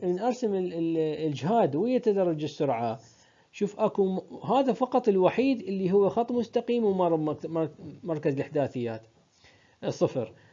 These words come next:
هذا مو ماء نيوتوني، ليش؟ لأن هذا خط مايل، يعني منحنى، منحنى. هذا أيضًا منحنى.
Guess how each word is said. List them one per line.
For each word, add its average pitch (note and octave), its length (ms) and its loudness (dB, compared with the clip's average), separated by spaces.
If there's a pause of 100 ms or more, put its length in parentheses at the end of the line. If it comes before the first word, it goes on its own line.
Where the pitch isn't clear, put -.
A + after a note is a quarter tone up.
(120)
هذا A3+ 640 6 (240)
مو F3+ 220 -2
ماء G3 280 -4
نيوتوني، B2+ 540 -4
ليش؟ G3+ 340 -2
لأن C#3+ 140 -6
هذا F#3+ 540 -4
خط F#3 280 -4
مايل، D#3+ 440 -4 (340)
يعني C#3+ 220 -8
منحنى، D3+ 480 -6
منحنى. C#3+ 520 -8 (400)
هذا F#3 540 -2
أيضًا E3+ 240 -4
منحنى. D3 560 -6